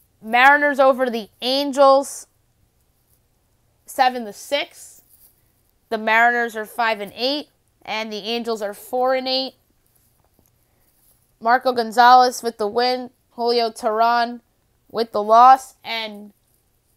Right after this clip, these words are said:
Carl Edwards Junior with the save. Home runs in this game, Max Stassi,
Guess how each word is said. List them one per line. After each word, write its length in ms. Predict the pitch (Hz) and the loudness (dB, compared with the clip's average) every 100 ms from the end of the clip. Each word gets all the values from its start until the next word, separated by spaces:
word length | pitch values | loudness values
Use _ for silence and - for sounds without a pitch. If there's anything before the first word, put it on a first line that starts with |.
| _ _ _ | _ _ _
Carl 360 | - 247 247 | 2 4 6
Edwards 400 | 247 233 226 202 | 6 4 -4 -6
Junior 440 | - 262 247 220 208 | -10 -8 -6 -6 -4
with 200 | 214 214 | -6 -8
the 100 | 202 | -14
save. 400 | - 240 220 196 | -4 -2 -2 -2
Home 200 | 254 262 | 0 2
runs 180 | 269 254 | 0 0
in 60 | |
this 120 | 247 | -10
game, 200 | - 226 | -8 -6
Max 340 | 214 247 262 - | 0 0 0 -2
Stassi, 680 | 254 247 254 247 254 247 | 4 6 6 2 -4 -4